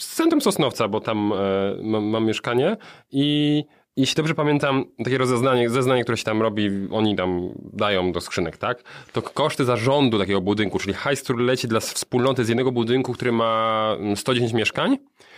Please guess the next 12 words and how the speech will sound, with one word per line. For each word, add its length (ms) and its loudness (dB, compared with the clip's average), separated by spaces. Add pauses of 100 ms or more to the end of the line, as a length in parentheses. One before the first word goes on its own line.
(280)
to 120 0
jest 300 -4 (720)
około 720 4
dwudziestu 640 0
pięciu 400 0
chyba 160 -2
tysięcy 460 -2
złotych, 300 -4
tak 140 -10
mi 80 -6
się 100 -6
kojarzy. 420 -4